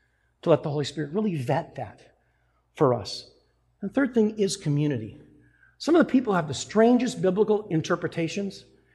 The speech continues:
and they know Scripture really well, are people who read Scripture without community. So we need each other to help us understand Scripture, to, to discuss it, to realize, "Oh, I, I think I now understand that's what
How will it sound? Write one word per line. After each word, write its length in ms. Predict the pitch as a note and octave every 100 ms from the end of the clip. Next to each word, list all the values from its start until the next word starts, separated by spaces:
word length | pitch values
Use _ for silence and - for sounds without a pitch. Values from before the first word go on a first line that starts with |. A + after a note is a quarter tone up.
| _
and 100 | -
they 60 | G3+
know 80 | G#3
Scripture 360 | G3+ A#3+ G3
really 240 | F3 F#3+ G#3
well, 160 | G3+ F3
are 100 | D3
people 360 | F3+ F#3 F#3
who 320 | D3 E3 D#3 D3+
read 180 | E3
Scripture 420 | D#3 - - D#3+ - - _ _ _ _ -
without 200 | D#3 C#3+
community. 440 | D#3 G3+ E3 G2+ - - _ _ _ _ _ _ - _ _ _ _ _ -
So 120 | G#3
we 80 | G3+
need 480 | C4 A3+ - - -
each 180 | D#3+ A3+
other 240 | C4+ B2
to 120 | C#3+
help 180 | D#3+ G3+
us 120 | E3+
understand 460 | F3 E3 - D#3+ D3+
Scripture, 380 | - C3+ - D3
to, 140 | D3+ - _ _
to 60 | -
discuss 520 | E3+ - - B3 -
it, 120 | E3+
to 100 | -
realize, 340 | F3 F3+ E3+ -
"Oh, 320 | - B3+ A#3+ G3
I, 80 |
I 500 | A3 - - _ _ -
think 160 | D#4
I 40 | A#3+
now 240 | G3+ G#3
understand 480 | F3+ F3+ E3+ F#3+ E3+
that's 220 | D#3+ -
what 100 | D3+